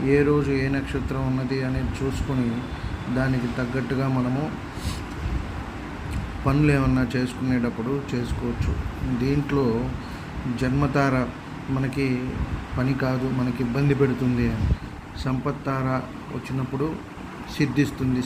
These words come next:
సంపద. అలాగే విపత్తార కూడా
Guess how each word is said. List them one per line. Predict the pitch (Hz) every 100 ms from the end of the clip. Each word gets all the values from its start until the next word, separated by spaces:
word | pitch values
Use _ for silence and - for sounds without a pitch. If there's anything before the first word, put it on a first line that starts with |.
| 127
సంపద. | 123 127 120 117 - - - - - 117
అలాగే | 135 139 139 139 131
విపత్తార | 147 147 - 143 139
కూడా | 127 127